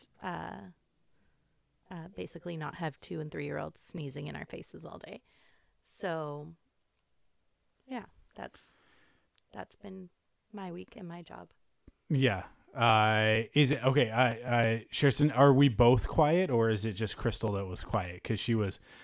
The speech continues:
Speaker 2: afraid of the
Speaker 1: <laughs>
Speaker 2: microphone for a second there.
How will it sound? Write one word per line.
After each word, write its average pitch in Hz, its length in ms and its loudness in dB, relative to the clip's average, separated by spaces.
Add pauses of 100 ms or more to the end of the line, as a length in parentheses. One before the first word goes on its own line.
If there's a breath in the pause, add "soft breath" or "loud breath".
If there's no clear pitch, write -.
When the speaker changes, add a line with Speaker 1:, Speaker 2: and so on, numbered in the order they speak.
(160 loud breath)
Speaker 2:
afraid 123 400 2
of 107 100 0
the 104 120 -2
Speaker 1:
<laughs> - 0 -
Speaker 2:
microphone 101 600 0
for - 140 -4
a 98 100 -4
second 95 400 -4
there. 90 220 -12